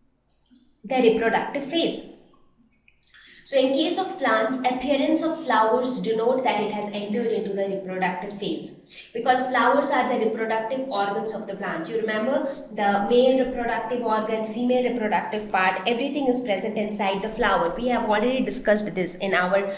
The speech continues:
junior class. So flowers are the reproductive organs. So formation of cones. Now, if this appearance of flowers is only applicable to the flowering plants. Now, what about the non-flowering plants? Because we have a bunch of plants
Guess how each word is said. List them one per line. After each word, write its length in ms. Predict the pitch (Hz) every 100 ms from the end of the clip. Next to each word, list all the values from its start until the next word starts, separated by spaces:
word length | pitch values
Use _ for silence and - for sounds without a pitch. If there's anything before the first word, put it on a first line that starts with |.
| -
junior 340 | 180 226 226 196
class. 460 | 185 - - - - _ _ _ _ _ _ _ - - - -
So 100 | -
flowers 480 | - 233 240 269
are 100 | 262
the 160 | 247 208
reproductive 540 | 202 202 202 196 240
organs. 560 | 185 180 202 254 - - - -
So 140 | 202
formation 640 | 233 240 240 269 277 294
of 240 | 302 - -
cones. 280 | 233 220 -
Now, 280 | - - - -
if 200 | 220 -
this 360 | 285 - -
appearance 640 | - 233 294 285 330 339 330
of 180 | 330 -
flowers 460 | 247 214 220 254
is 160 | 254 240
only 360 | 220 240 262 208
applicable 840 | 208 208 247 247 247 247 240 233
to 80 | 240
the 140 | 233
flowering 680 | - 233 190 190 202 233 208
plants. 420 | 175 - - - - - -
Now, 200 | 262 254
what 240 | 262 320
about 480 | 330 311 294 302 294
the 80 | 269
non-flowering 800 | 190 202 247 262 254 226 226 -
plants? 320 | 170 170 185
Because 260 | 196 214
we 120 | 208 226
have 280 | - 294 -
a 40 |
bunch 300 | 240 220 220
of 180 | 214 214
plants 460 | 220 202 185 -